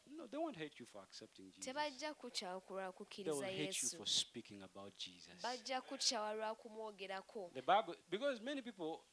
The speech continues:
Speaker 1: think you just hate it because you accepted Jesus.
Speaker 2: Ebiseera ebisinga abantu balowooza okyawa lwa kukkiriza
Speaker 1: Even the
Speaker 2: Yesu.
Speaker 1: Bible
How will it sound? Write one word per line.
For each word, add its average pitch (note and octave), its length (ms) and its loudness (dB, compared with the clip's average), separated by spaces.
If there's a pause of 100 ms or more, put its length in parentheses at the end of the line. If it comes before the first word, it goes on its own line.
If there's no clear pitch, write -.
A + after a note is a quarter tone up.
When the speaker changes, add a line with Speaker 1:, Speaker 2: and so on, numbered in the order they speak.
(160)
Speaker 1:
think G3+ 220 -2 (240)
you C#3+ 100 -12
just F3+ 260 2
hate D3 140 4
it A#2 100 -4
because B2 280 -2
you A2+ 80 -6
accepted G#2+ 480 -10
Jesus. G#2 180 -10
Speaker 2:
Ebiseera C4+ 420 -2
ebisinga B3+ 440 0
abantu A#3+ 180 -2
balowooza G3+ 520 -2
okyawa A3 480 2
lwa G#3+ 140 2
kukkiriza G#3+ 600 -4
Speaker 1:
Even G#3+ 240 2
the G3+ 60 6
Speaker 2:
Yesu. A3 120 12
Speaker 1:
Bible A#3+ 240 12